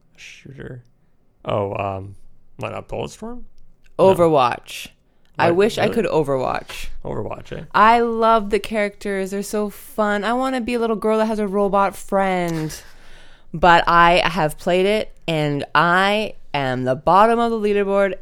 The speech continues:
Speaker 2: every time. I'm so bad at shooters.
Speaker 1: Yeah, I thought the good thing about that kind of game was that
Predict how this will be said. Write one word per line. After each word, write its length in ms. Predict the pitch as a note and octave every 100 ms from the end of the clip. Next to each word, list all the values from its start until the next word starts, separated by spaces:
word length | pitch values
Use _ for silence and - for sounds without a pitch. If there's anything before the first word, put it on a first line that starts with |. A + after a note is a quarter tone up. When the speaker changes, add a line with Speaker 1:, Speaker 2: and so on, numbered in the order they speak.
| -
Speaker 2:
every 340 | G#3+ A3 G3 G3
time. 200 | F#3 -
I'm 180 | G3+ G3+
so 140 | E3
bad 140 | C3 B2+
at 60 |
shooters. 340 | - - - B3+
Speaker 1:
Yeah, 100 | A3
I 40 |
thought 160 | A3 G#3+
the 60 |
good 120 | E3+ D#3+
thing 140 | E3
about 300 | C3 A#2+ A#2+
that 180 | A#2 A2
kind 180 | A#2 A2
of 60 | G#2
game 320 | G#2 G2+ G2+
was 280 | G2+ G2+ G2+
that 340 | G2+ G2+ -